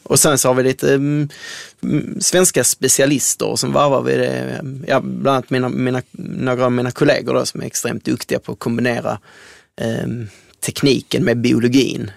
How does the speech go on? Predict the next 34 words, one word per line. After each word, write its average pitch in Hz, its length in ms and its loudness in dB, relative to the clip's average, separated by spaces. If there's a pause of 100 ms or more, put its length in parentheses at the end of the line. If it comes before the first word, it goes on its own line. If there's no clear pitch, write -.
med - 160 -4
plantan. 123 520 0
Det, 135 140 2
det, 127 320 0
man 135 120 0
får 123 120 2
inte 147 120 0
glömma 143 300 4
det. 131 120 2
Det 131 80 0
är 139 40 2
lätt 151 280 0
att, 127 120 0 (580)
det - 80 -6
är - 20 0
lätt 147 160 2
man 135 100 0
faller 123 360 2
för 139 120 -6
det 143 60 2
här 131 140 2
och 127 400 -4 (200)
att - 140 -10 (280)
folk 123 220 -2
säljer 131 340 2
på 123 320 2
en, 123 240 -4
eh, 123 180 -6 (600)
blanka 127 880 0
fina 123 340 2
maskiner 120 500 0
och 123 720 0
svarta 123 760 0
fina 120 420 -2